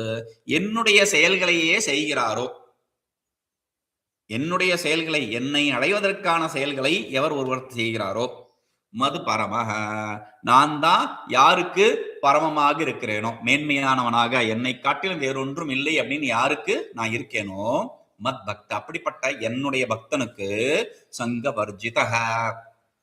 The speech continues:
எந்த சம்பந்தமும் இல்லாதவனுக்கு, நிர்வைரஹ,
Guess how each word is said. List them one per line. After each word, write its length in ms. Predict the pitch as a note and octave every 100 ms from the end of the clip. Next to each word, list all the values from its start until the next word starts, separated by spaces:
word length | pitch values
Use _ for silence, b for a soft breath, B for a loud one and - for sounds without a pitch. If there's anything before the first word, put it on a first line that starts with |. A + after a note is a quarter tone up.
| _ _
எந்த 300 | B2 F#3 F3+
சம்பந்தமும் 500 | D#3+ E3+ F#3 F#3+ D#3
இல்லாதவனுக்கு, 1040 | B2 C3+ C3+ B2 G2+ F#2 A2 A#2+ F3+ B3+ - B B G#2+
நிர்வைரஹ, 680 | C3 C3+ F#2+ G2+ A#2 A#2